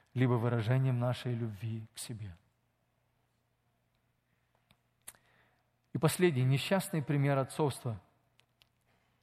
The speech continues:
Наследие, которое оставил Иераваам. Иераваам. Это идолопоклонное сердце. Идолопоклонное сердце. Или, я думал его, его еще назвать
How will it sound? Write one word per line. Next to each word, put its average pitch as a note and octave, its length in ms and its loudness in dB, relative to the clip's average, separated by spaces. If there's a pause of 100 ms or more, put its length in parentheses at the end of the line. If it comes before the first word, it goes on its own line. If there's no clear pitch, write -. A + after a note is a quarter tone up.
(180)
Наследие, F3 480 2
которое D3+ 360 2
оставил D3 460 0 (120)
Иераваам. A#2+ 720 2 (1300)
Иераваам. B2 640 2 (3000)
Это C#3+ 160 2
идолопоклонное D#3+ 1000 4
сердце. A#2 640 -4 (760)
Идолопоклонное C#3 800 0
сердце. - 460 -4
Или, C3+ 440 2 (1300)
я B2+ 120 -2
думал C3 340 2
его, B2+ 460 -2
его C3 280 0
еще C3 180 -4
назвать C3 280 0